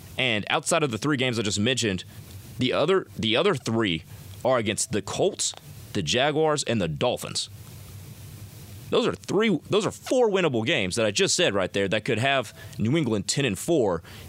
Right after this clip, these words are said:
and then say you fa-, say you beat Tennessee, you're eleven and four. Say you split with the, um, with the Bills, you're twelve and five. That's good enough to get you a first round bye in the A F C, in my opinion, with the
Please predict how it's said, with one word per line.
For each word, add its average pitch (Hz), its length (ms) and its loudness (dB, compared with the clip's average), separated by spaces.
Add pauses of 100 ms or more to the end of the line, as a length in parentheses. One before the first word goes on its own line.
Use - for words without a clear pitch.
(100)
and 131 140 2
then 135 160 4
say 151 160 4
you 139 160 4
fa-, 131 300 2
say - 180 4
you 180 160 4
beat 131 240 0
Tennessee, 110 500 2
you're 139 140 4
eleven 127 280 2
and 90 100 0
four. 80 260 -2 (160)
Say 156 160 2
you 165 100 2
split - 500 2 (400)
with 120 300 2
the, 113 220 2
um, 87 380 2 (280)
with 131 140 0
the 123 40 0
Bills, 107 360 0 (320)
you're 120 100 0
twelve 131 220 2
and 98 100 -2
five. 95 240 0 (140)
That's 120 160 2
good 135 80 4
enough 113 160 2
to - 80 -2
get 208 120 0
you - 80 2
a 135 40 2
first 101 240 0
round 87 180 0
bye 76 220 -2 (440)
in 104 100 0
the 87 160 2
A 73 40 -4
F - 60 -6
C, - 160 -4 (840)
in 214 100 0
my 160 140 0
opinion, 78 320 -4 (320)
with 117 300 2
the 104 400 2